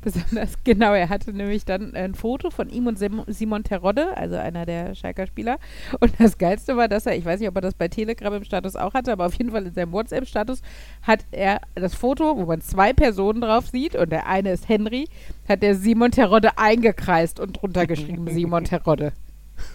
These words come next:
Speaker 1: Ich mir denke, Henry, niemand wäre auf die Idee gekommen, zu fragen, wer auf dem Bild ist denn Simon Terodde.
Speaker 2: Außer
Speaker 1: Ähm.
Speaker 2: wenn man keine Ahnung von Fußball hätte.
Speaker 1: Und Henry nicht kennt, aber dann sollte man seinen
Speaker 2: Ja,
Speaker 1: Status
Speaker 2: stimmt,
Speaker 1: nicht
Speaker 2: dann
Speaker 1: sehen.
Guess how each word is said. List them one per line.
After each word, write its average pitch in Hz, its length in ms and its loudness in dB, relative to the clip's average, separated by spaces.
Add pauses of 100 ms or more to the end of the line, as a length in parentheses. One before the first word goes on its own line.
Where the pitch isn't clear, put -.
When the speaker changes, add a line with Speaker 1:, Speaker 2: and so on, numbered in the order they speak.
(160)
Speaker 1:
Ich 196 140 -6
mir 208 80 -2
denke, 202 260 2
Henry, 220 320 0 (140)
niemand 202 880 -2
wäre 160 240 0
auf 165 120 0
die 185 100 -2
Idee 196 280 4 (120)
gekommen, 240 560 2 (540)
zu - 160 0
fragen, 233 480 4
wer 233 300 10
auf 233 120 0
dem 240 220 0
Bild 220 240 2
ist 214 180 -6
denn 202 220 -2
Simon 214 320 -4
Terodde. 254 460 4 (580)
Speaker 2:
Außer 247 300 8
Speaker 1:
Ähm. - 60 6
Speaker 2:
wenn 233 100 4
man 226 140 2
keine 208 320 6
Ahnung 175 220 -2
von 156 240 0
Fußball 240 580 -2
hätte. 247 360 0 (260)
Speaker 1:
Und 226 140 -2
Henry 214 300 2
nicht 165 200 -4
kennt, 160 260 2
aber 170 140 -2
dann 185 160 0
sollte 208 180 4
man 214 140 0
seinen 214 160 0
Speaker 2:
Ja, 147 80 -4
Speaker 1:
Status 170 320 4
Speaker 2:
stimmt, 175 140 0
Speaker 1:
nicht 127 100 -4
Speaker 2:
dann 160 80 0
Speaker 1:
sehen. 151 200 -4